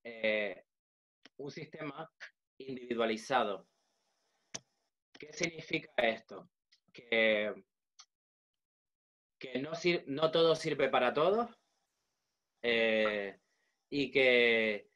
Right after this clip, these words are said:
y que cada familia y cada niño o niña tiene sus necesidades. Y a lo mejor hay familias que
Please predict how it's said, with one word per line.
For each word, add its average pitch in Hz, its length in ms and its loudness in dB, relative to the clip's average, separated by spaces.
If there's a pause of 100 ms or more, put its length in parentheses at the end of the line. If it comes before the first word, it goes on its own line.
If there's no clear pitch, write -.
(240)
y 139 140 -4
que 135 220 2
cada 156 200 4
familia 170 720 -4 (580)
y 120 200 -4
cada 139 280 2
niño 143 240 -2
o - 20 -2
niña 151 320 -6
tiene 139 420 -2
sus 123 200 -8
necesidades. 120 760 -4 (340)
Y 120 80 -4
a 117 60 0
lo 110 80 -2
mejor 123 460 -2 (300)
hay 131 160 0
familias 139 580 0
que 101 560 -4